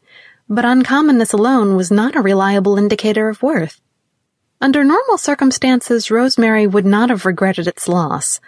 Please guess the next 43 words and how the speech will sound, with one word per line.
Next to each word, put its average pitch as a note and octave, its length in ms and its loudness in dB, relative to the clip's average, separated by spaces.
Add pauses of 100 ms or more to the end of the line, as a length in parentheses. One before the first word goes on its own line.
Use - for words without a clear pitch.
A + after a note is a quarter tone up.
(420)
both G3+ 280 -2
her G#3 440 0
and G#3+ 240 2
her F#3 100 -2
agent F#3+ 440 -2
had E3+ 120 -2
assessed E3+ 380 -2
the F3 80 -2
market F#3 400 -2
value D#3 320 -2
of G3 140 -2
the A3+ 80 -6
sapflower E3+ 600 -2
coin F3+ 460 0 (300)
and A3+ 120 2
its A#3 160 -2
ability A3+ 440 2
to F3 80 -2
hold F#3+ 280 2
as E3+ 100 0
an F3 100 0
investment, F3 760 -2 (480)
and C#4 140 4
Rosemary B3 420 2
was F#3 160 2
certain F#3+ 320 0
of D#3+ 100 -2
her F3+ 120 -2
conclusion. - 680 -2 (540)
Trained F#4+ 340 2
since D#4 320 0
she - 160 0
could F3+ 220 -4
toddle F#3+ 460 -2
to - 140 -2
maintain G3 580 2
and F#3 100 4
improve F3+ 460 0
her F3+ 80 -4
family's F#3 560 0
most F#3 240 0
valued F3 480 0
asset, - 520 -4